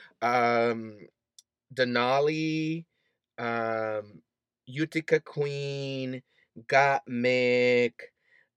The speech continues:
uh, I'm gonna say, no me acuerdo las otras dos. The other two are probably not that,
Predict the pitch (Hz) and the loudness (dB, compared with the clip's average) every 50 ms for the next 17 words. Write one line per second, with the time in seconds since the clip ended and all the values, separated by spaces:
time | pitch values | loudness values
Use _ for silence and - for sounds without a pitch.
0 | _ 120 117 117 113 113 113 113 110 110 110 107 - - 110 120 131 135 127 139 | _ -4 -2 0 0 2 0 0 0 -2 -4 -6 -6 -2 -2 0 0 -2 -2 -2
1 | 143 139 139 135 - - - - 131 127 127 127 127 127 123 123 123 120 120 120 | -2 0 0 -4 -6 -8 0 2 4 4 6 6 6 6 8 8 6 6 6 4
2 | 120 117 117 120 - 135 131 135 160 170 - 175 170 165 151 - 156 143 - 143 | 2 2 0 -2 -4 -2 0 0 0 0 2 4 4 4 4 2 -2 -2 0 -2
3 | 135 123 113 123 113 101 - - _ _ _ _ _ _ _ _ _ _ _ _ | -2 0 0 -2 -2 -2 -6 -12 _ _ _ _ _ _ _ _ _ _ _ _
4 | 151 151 151 160 175 170 - - 175 165 151 135 - 160 139 147 147 143 131 123 | 4 4 6 6 6 4 2 2 2 2 2 2 2 0 0 2 2 0 0 -2
5 | 120 120 123 123 127 123 123 131 131 127 127 127 | 0 2 2 2 2 2 2 2 2 2 2 0